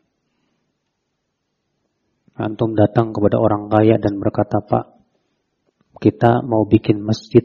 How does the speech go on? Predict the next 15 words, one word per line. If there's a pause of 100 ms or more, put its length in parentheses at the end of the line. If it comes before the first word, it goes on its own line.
(160)
ini
insya
Allah. (800)
Karena
memang
di
tempat
kita
nggak
ada
masjid
yang
sesuai
dengan
sunnah.